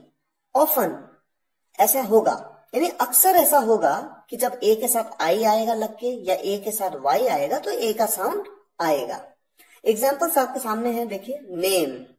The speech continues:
game, पेन, रेन, डे, से।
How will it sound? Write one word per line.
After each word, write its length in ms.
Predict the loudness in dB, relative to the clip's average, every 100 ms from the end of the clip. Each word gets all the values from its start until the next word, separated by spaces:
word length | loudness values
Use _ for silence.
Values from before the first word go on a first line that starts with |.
| _ -8
game, 360 | -2 -2 -4 -12 -18 _ _ _ _ _ _ _ _ _ _
पेन, 420 | 2 2 0 -4 -12 -18 _ -8
रेन, 640 | -4 -2 -4 -8 -14 -20 _ _ _
डे, 720 | -20 -4 0 0 -2 -6 -14 _ _ _
से। 600 | -4 0 2 2 0 -6